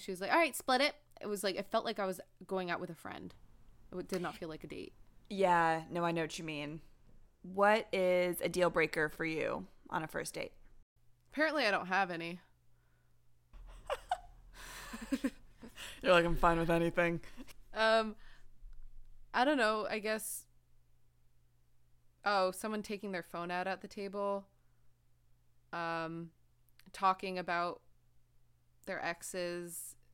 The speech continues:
Speaker 1: is kinda weird, I think, unless you get, unless it naturally leads there. Um,
Speaker 2: Treating the waiters badly, you know,
Speaker 1: Oh,
Speaker 2: or, like,
Speaker 1: yeah, bad tipper.
Speaker 2: or a bad tipper, it's like, literally forget it.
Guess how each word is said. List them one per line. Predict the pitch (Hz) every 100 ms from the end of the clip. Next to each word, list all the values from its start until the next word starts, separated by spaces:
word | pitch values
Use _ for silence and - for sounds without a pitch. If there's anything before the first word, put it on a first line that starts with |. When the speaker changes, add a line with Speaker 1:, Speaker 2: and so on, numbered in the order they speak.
| -
Speaker 1:
is | 180 165 -
kinda | 175 170
weird, | 165 170 170 170 170 170 180 _ _ - _ _ _ -
I | 170
think, | - 170 165 170
unless | 180 170 170 -
you | 185 175
get, | - 165 -
unless | 220 277 -
it | - -
naturally | 175 160 - 185
leads | 156 156 160 -
there. | 175 175 170 175 - - - - - -
Um, | 165 165 165 160 160 165 185
Speaker 2:
Treating | - 214 202 196 190 185 180 - -
the | -
waiters | 180 165 160 170 175
badly, | 202 196 185 196 202 226 262 - - - -
you | -
know, | 190 - -
Speaker 1:
Oh, |
Speaker 2:
or, | -
like, | -
Speaker 1:
yeah, | 269 214
bad | 277 285 254
tipper. | - 240 262 262 294 - - - -
Speaker 2:
or | 185 143 -
a | 175
bad | 170 170 165
tipper, | 185 190 190
it's | 185
like, | 165 156
literally | 165 156 151
forget | - 151 147 135
it. | 160 190